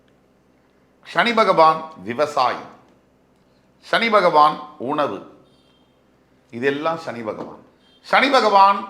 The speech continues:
ஒருவருக்கு பிரச்சனைகளை வாரி கொடுத்து அவரை விட்டுட மாட்டார். இது சனியுடைய அடிப்படை குணம். எந்த நிலையிலும் எவ்வளவு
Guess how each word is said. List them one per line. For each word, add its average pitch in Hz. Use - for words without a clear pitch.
ஒருவருக்கு 180
பிரச்சனைகளை 208
வாரி 208
கொடுத்து 160
அவரை 131
விட்டுட 196
மாட்டார். -
இது 139
சனியுடைய 139
அடிப்படை 143
குணம். 85
எந்த 254
நிலையிலும் 214
எவ்வளவு 277